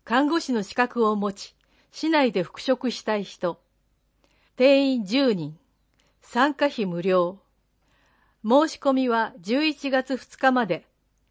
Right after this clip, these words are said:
託児を受け付けます。詳しくは商工課二零の一六二二へ。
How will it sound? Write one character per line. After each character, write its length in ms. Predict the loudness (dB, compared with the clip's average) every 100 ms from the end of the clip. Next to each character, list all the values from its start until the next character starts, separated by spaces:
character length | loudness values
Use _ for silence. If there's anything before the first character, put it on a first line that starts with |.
| _ _ _ _ _ _ _
託 280 | -8 -4 -2
児 160 | 2
を 140 | 4 4
受 180 | 2 -4
け 40 |
付 200 | -2 -2
け 40 |
ま 140 | -2 -4
す。 280 | -10 -20 _ _ _ _ _ _ _ _ _ -6
詳 220 | 0 0
し 140 | 0
く 140 | -6 -2
は 220 | -2 -4 _ _
商 300 | 2 2 4
工 280 | 2 2
課 340 | 2 -2 -2 -6 _ _ _ _ _
二 320 | -2 2 2
零 260 | 2 2 2
の 240 | -2 -6 -12 _ _ _
一 320 | -10 -2 0
六 280 | 2 0 -4
二 320 | 0 0 2
二 380 | 2 0 -2 -4
へ。 180 | -8